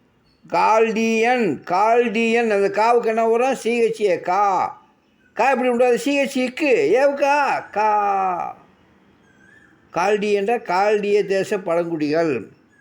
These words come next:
மெக்கானிக் பாருங்க, மெக்கானிக்கு, இயந்திர வல்லுநர், அவன் பெரிய மெக்கானிக்கியா. சொல் படிக்கணும், மெக்கானிக்கு. மெக்கா-, அந்த மெக்கானிக்கில் என்ன வருது? மெக்கானிக்கு, மெக்கானிக்குக்கு காவுக்கு என்ன வந்தது? சி ஹெச் ஏ, கா.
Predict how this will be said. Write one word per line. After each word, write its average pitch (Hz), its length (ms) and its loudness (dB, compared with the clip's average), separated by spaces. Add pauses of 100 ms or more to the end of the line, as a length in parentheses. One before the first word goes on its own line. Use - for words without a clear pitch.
(960)
மெக்கானிக் 202 600 -6
பாருங்க, 147 320 -6
மெக்கானிக்கு, 143 600 -4
இயந்திர 170 420 -2
வல்லுநர், 131 360 -2
அவன் 135 160 -8
பெரிய 170 220 -4
மெக்கானிக்கியா. 131 680 -6 (1400)
சொல் 165 120 -2
படிக்கணும், 180 460 -4
மெக்கானிக்கு. 156 580 -4 (140)
மெக்கா-, 147 200 -6
அந்த 175 220 -4
மெக்கானிக்கில் 202 540 -2
என்ன 202 240 0
வருது? 202 520 0 (400)
மெக்கானிக்கு, 202 440 -4
மெக்கானிக்குக்கு 202 960 -2
காவுக்கு 214 360 2
என்ன 208 220 0
வந்தது? 208 580 2
சி 214 280 -4
ஹெச் 202 220 0
ஏ, 175 180 0
கா. 226 800 2